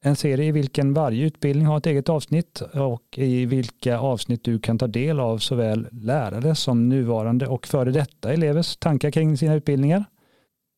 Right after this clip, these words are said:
Dessa avsnitt hittar du via länkar i beskrivningen för just detta avsnitt som du lyssnar på nu.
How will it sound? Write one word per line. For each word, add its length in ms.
Dessa 260
avsnitt 420
hittar 240
du 80
via 180
länkar 400
i 40
beskrivningen 760
för 400
just 340
detta 400
avsnitt 460
som 120
du 80
lyssnar 260
på 100
nu. 240